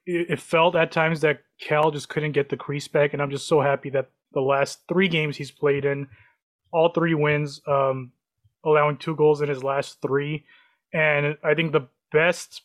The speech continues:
part of all of it was after Quick goes lights out against Pittsburgh.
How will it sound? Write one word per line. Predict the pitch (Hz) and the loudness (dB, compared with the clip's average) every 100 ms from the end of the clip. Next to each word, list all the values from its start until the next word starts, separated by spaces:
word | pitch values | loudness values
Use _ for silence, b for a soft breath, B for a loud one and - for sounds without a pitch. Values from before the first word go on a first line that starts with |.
| - | 0
part | 165 160 | 2 2
of | 147 | 2
all | 143 165 180 | 2 4 6
of | 147 | 4
it | 143 | 0
was | 139 135 | -2 -4
after | 156 165 - 165 | -2 -2 -2 -6
Quick | - 170 151 143 - _ _ _ _ _ - | -4 0 0 0 -8 _ _ _ _ _ -2
goes | 151 131 | 0 2
lights | 139 151 151 | 2 0 2
out | 151 147 | 2 2
against | 135 139 127 | 0 -6 -6
Pittsburgh. | - 143 - 127 | -6 -6 -6 -8